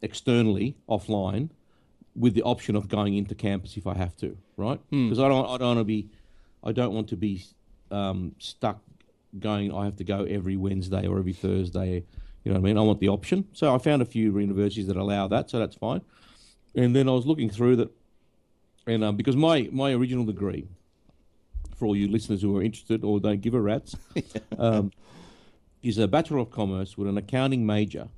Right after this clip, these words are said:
Speaker 1: and a sub major in law.
Speaker 2: Right.
Speaker 1: Right? So if I stayed for an extra year, I would have got the double. Right? The
Speaker 2: Right.
Speaker 1: Quinella. I would have got the Quinella.
Speaker 2: Yes.
Speaker 1: But I thought, "No, I'll leave and I'll do it later."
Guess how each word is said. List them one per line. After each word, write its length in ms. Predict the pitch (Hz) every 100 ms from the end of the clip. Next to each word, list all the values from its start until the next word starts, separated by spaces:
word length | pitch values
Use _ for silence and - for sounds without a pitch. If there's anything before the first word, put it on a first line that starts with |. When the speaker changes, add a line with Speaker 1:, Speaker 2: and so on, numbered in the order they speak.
| - _ _ _ _ _
Speaker 1:
and 160 | 107 101
a 40 |
sub 360 | 101 - 120 107
major 360 | 104 98 92
in 140 | 87 90
law. 380 | 95 98 - 87 _ _ _ _ _ _
Speaker 2:
Right. 320 | 110 123 110
Speaker 1:
Right? 200 | - 104 - _ _ _ _
So 140 | -
if 100 | 104
I 60 | 113
stayed 280 | - 147
for 100 | 143
an 80 | 135
extra 280 | 120 - 104
year, 480 | 95 113 113 78 117 - _
I 60 | -
would 140 | 101
have 60 | 98
got 100 | 95
the 80 | 95
double. 360 | 87 113 87 - _ _ _ _ _ _ - _
Right? 120 | 98
The 120 | 120 123
Speaker 2:
Right. 140 | 104
Speaker 1:
Quinella. 300 | 104 117 104
I 60 | -
would 240 | 101 - 98
have 120 | 95
got 60 |
the 60 | -
Quinella. 440 | - 107 135 98 - _ _
Speaker 2:
Yes. 340 | 120 101 - - _ _ _ -
Speaker 1:
But 100 | 110
I 60 |
thought, 240 | 107 120 113
"No, 100 | 123
I'll 340 | 123 120 117
leave 220 | 107 107
and 80 | 101
I'll 60 | 98
do 160 | 98
it 60 | 90
later." 320 | 95 107 82